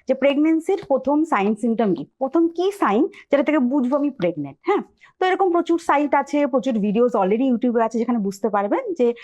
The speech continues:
প্রেগন্যান্সির সাইন্স কি। কিন্তু আমি একটা কথা বলে দিই, এই যা সাইন সিমটম আছে সেগুলো কিন্তু কোনোটাই কনফার্মেটরি নয়, মানে কোনোটাই কিন্তু কনফার্ম করে দেবে না আপনাকে যে আপনি আদৌ প্রেগনেন্ট কিনা। মানে সাইনগুলো থাকলে যে আপনি প্রেগনেন্ট আর সাইনগুলো না থাকলে যে আপনি প্রেগনেন্ট নন,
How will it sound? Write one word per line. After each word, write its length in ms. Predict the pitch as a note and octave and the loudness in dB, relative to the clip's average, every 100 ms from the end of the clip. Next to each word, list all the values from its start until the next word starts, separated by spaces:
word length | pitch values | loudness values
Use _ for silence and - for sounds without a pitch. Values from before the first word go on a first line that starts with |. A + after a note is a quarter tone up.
| - | -6
প্রেগন্যান্সির 400 | C4 B3+ C4 C4+ | 0 2 0 -2
সাইন্স 400 | C#4 G#3+ F3 E3+ - | -2 0 0 -2 -10
কি। 140 | C#3+ - - - - | -12 -14 -20 -6 0
কিন্তু 160 | F4 | 2
আমি 80 | A4+ | 2
একটা 220 | G#4+ D#4 | 0 0
কথা 200 | D#4 D#4+ | 0 2
বলে 220 | C4 G#3+ F#3 | 2 2 0
দিই, 140 | A#3+ | -2
এই 380 | - C#4 E4+ D#4+ | -2 0 0 0
যা 200 | C#4 D4+ | -2 -2
সাইন 420 | - B3+ A#3+ C#4 | -2 -2 0 -2
সিমটম 460 | C#4+ A#3+ A3 A3 A#3+ | -2 -2 0 -2 -2
আছে 380 | E3+ E3+ G3 C4+ - - | -4 -4 -4 -4 -6 -8
সেগুলো 320 | - D4+ D4+ | -2 2 2
কিন্তু 180 | D#4+ E4+ | 2 0
কোনোটাই 440 | D4 B3+ B3+ C#4 | -2 -2 0 -2
কনফার্মেটরি 800 | C#4 A3 G3+ B3+ A#3 A3+ A#3 A3 | -2 -4 -4 -4 -2 -2 -2 0
নয়, 280 | G3 E3+ D4+ - - _ | 0 0 -2 -6 -20 _
মানে 180 | B3 C#4+ | -4 -2
কোনোটাই 420 | C#4+ B3 B3 D#4 | 0 -2 0 0
কিন্তু 300 | E4+ F4 E4+ | 2 0 -2
কনফার্ম 540 | F#4 B3+ B3 B3 E4 F4 | -2 -2 -2 -2 -2 0
করে 200 | C#4 C4 | 0 2
দেবে 260 | G#3 F#3 | 0 0
না 120 | A#3 A#3+ | 0 0
আপনাকে 380 | G#3+ F#3+ B3+ | 0 -2 -2
যে 100 | B3 | -2
আপনি 180 | G#3 A#3+ C4 | -2 -2 -4
আদৌ 340 | E3 D3+ A3 | -6 -2 -2
প্রেগনেন্ট 440 | C4+ F#3 D#3+ E3+ E3+ | 0 -2 -2 -2 -4
কিনা। 220 | - C#3+ - - - - | -8 -16 -18 -20 -20 -2
মানে 140 | D#4 E4+ | 0 2
সাইনগুলো 440 | D#4+ D4+ D4+ E4 | 2 2 2 2
থাকলে 360 | D#4+ C#4 D4 D#4 | 0 0 0 0
যে 80 | |
আপনি 160 | D#4+ D#4+ | 0 0
প্রেগনেন্ট 460 | D#4 D#4 C4 A#3+ A#3+ | 0 -2 0 0 -2
আর 100 | - | -2
সাইনগুলো 400 | B3 B3 C4 C#4 | -2 0 0 0
না 200 | G#3 G#3 | 0 0
থাকলে 160 | B3 C4+ | -2 -2
যে 60 | |
আপনি 120 | D4 | 0
প্রেগনেন্ট 360 | A#3+ G3 G#3+ A#3+ | 0 -2 -2 -2
নন, 220 | A3 F#3 | 0 -2